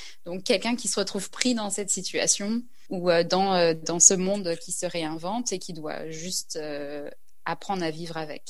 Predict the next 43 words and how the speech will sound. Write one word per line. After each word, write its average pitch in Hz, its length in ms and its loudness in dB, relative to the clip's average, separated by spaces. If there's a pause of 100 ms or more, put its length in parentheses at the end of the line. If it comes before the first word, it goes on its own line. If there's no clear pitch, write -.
(100)
sans, 160 460 -6
sans 160 180 -6
trop 160 220 -6
avoir 160 320 -6
de, 151 240 -4
de, 151 180 -4
de 156 200 0
pistes 202 360 -4
sur - 220 -4
comment 165 260 -4
le 165 60 -8
faire. - 340 -10 (280)
Dans 208 200 4
les 294 120 8
chronolithes, 214 800 0 (180)
on 185 180 -2 (140)
commence 240 600 6
le, 190 180 2
l'histoire 220 560 2
en 190 80 6
suivant 190 440 4
un 185 160 6
homme 185 220 4
qui - 160 -4
s'appelle 180 400 2
Scott - 760 0
et 170 140 -4
qui 190 220 -4
vit 240 260 4
en 180 180 2
Thaïlande, 180 600 4 (460)
euh, 156 560 -6
dans 165 160 0
la 165 120 4
ville 196 140 -2
de 180 120 2
Chumphon 180 460 -2
avec 160 240 0
sa 156 160 -2
femme 175 320 -4
et 160 60 -4
sa - 180 -4
fille, - 420 -10